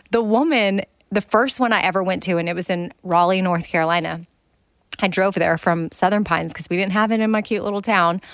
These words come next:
Drove all the way to Raleigh, got it done. And she was telling me how I should quit using dryer sheets because, um, they were causing women to, you know, infertil-, like, fertility issues.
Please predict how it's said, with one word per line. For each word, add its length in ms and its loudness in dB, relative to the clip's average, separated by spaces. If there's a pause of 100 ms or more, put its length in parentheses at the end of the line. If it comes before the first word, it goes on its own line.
(240)
Drove 200 2
all 140 4
the 80 2
way 100 2
to 100 0
Raleigh, 340 4
got 220 4
it 120 -2
done. 400 2 (320)
And 140 -2
she 100 -2
was 140 -2
telling 300 0
me 100 2
how 160 2
I 100 4
should 200 -4
quit 220 -2
using 500 -4 (200)
dryer 460 0
sheets 580 -4 (300)
because, 680 2 (480)
um, 420 2 (300)
they 160 0
were 280 2 (120)
causing 580 0
women 500 0
to, 220 0 (540)
you 120 -4
know, 280 -4 (420)
infertil-, 580 -4
like, 140 -4
fertility 520 -2
issues. 640 -4